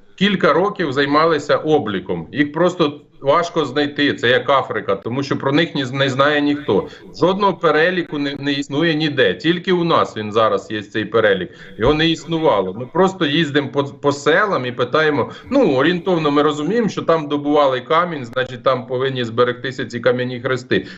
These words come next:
Вони різні, кожен хрест в більшості випадків це фактично окрема пам'ятка мистецтва, сакрального мистецтва, мистецтва каменотесів. Так от, е,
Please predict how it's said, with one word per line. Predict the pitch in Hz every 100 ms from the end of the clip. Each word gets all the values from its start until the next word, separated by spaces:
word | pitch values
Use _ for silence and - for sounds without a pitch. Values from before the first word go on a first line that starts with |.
| -
Вони | 151 226
різні, | 240 233 123 101 104
кожен | 107 190 208 190 170
хрест | 190 208 196 185
в | 156
більшості | 156 185 180 160 185
випадків | 175 175 180 175 156
це | 175 170 156 - 170 170
фактично | 147 196 185 190
окрема | 185 190 190 175 139 117 - _ _ _ - 92 82 _ -
пам'ятка | 139 165 147 165
мистецтва, | 160 151 - 175 147 - 107 95
сакрального | 127 156 170 160 151
мистецтва, | 139 127 - 123 95 - 98 - - -
мистецтва | 117 120 170 147 151
каменотесів. | 135 143 143 143 143 160 110 - 87
Так | - 117
от, | 170 160
е, | 139